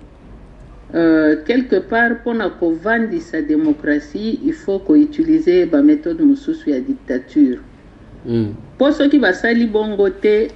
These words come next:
Speaker 1: comment voulez-vous bato lokola ba député ngo bozoloba bino wana?
Speaker 2: Mm.
Speaker 1: Soki balobi bo lever immunité ya moto aza na problème, akende kosamba,
Speaker 2: Mm.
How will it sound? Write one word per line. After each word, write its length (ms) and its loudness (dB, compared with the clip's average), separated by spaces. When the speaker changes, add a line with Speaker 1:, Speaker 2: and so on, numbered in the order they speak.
Speaker 1:
comment 280 4
voulez-vous 460 -2
bato 260 -2
lokola 340 -2
ba 160 0
député 540 -2
ngo 140 -6
bozoloba 640 0
bino 400 0
wana? 340 6
Speaker 2:
Mm. 260 -4
Speaker 1:
Soki 340 0
balobi 540 0
bo 200 -2
lever 600 0
immunité 600 2
ya 120 0
moto 300 0
aza 200 -2
na 120 -2
problème, 640 0
akende 500 2
kosamba, 720 -2
Speaker 2:
Mm. 240 -4